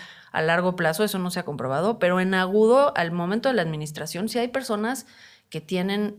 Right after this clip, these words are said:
eh, crisis de ansiedad, brotes psicóticos, ¿no? O sea, siempre tienes que estudiar muy bien cada caso y ver si, si, por ejemplo, alguien que tiene,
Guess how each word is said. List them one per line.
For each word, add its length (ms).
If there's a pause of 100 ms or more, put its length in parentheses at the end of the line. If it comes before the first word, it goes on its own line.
eh, 760
crisis 360
de 80
ansiedad, 880 (300)
brotes 340
psicóticos, 960
¿no? 240
O 20
sea, 140
siempre 280
tienes 280
que 140
estudiar 420
muy 120
bien 200
cada 320
caso 320
y 80
ver 140
si, 280 (100)
si, 120
por 160
ejemplo, 280
alguien 220
que 80
tiene, 680